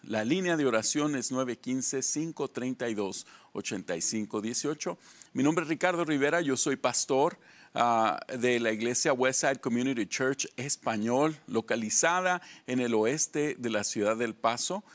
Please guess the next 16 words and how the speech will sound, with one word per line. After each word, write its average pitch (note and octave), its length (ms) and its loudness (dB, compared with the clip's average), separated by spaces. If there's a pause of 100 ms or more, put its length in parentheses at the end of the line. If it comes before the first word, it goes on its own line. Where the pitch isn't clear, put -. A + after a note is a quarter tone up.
(220)
en B2 180 0
el A2 300 -2
dos C3 200 2
cero C#3 200 2
uno B2 380 0
Este B2+ 360 -2
Sunset B2+ 440 0
Road, A#2 440 2
atrás E3+ 480 0
de E3+ 100 0
la C3+ 80 0
estación C3 440 -2
de C#3+ 80 -2
policía. B2 480 -2
Si - 200 0
tú F3+ 340 0